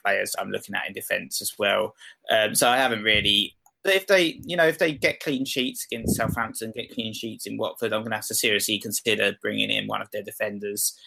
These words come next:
at that point. I think Chris Wood is probably my favourite of all the Burnley assets, but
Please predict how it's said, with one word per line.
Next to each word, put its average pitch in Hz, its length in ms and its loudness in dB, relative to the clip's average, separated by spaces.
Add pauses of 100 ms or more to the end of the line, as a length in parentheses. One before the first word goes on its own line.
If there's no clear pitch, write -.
(140)
at 110 160 0
that 98 220 0
point. 104 320 2
I - 60 0
think 123 200 2
Chris 123 260 0
Wood 110 220 4 (500)
is 120 100 -2
probably 139 260 6
my 113 140 4
favourite 107 380 2
of 110 80 -4
all 107 140 0
the 104 60 -4
Burnley 104 340 2
assets, 104 580 -4
but 104 240 -2